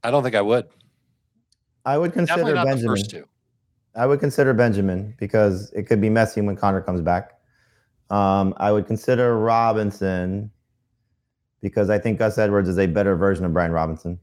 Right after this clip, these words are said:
Speaker 2: in the offense that he plays in. Um, and if Hunt does not get traded, but you can't make that decision now, you don't know that now. But if Hunt does not get traded, then all these guys are potentially better than him.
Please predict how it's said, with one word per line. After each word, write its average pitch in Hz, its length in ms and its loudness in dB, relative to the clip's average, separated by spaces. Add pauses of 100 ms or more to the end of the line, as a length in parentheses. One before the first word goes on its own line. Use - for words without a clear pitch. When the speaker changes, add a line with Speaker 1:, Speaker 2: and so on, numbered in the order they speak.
(180)
Speaker 2:
in 90 80 -4
the 92 60 2
offense 90 320 0
that 87 80 -4
he 82 40 -4
plays 76 240 -4
in. 87 160 -10 (1040)
Um, 87 640 0 (240)
and 98 100 -4
if 98 120 -2
Hunt 123 180 0
does 107 160 0
not 110 180 2
get 98 140 0
traded, 123 480 0 (260)
but 87 140 -10
you 127 60 -12
can't 110 160 0
make 101 140 0
that 98 120 0
decision 90 360 -2
now, 98 240 0
you 95 80 -4
don't 87 140 -2
know 101 100 2
that 82 120 -2
now. 80 260 -8 (520)
But 101 100 0
if 101 80 0
Hunt 127 160 0
does 120 80 0
not 107 160 2
get 95 120 0
traded, 107 360 0
then 92 340 0 (300)
all 131 140 0
these 117 120 0
guys 90 220 0
are 85 60 0
potentially 80 360 -6
better 76 160 -2
than 71 120 -8
him. 71 120 -16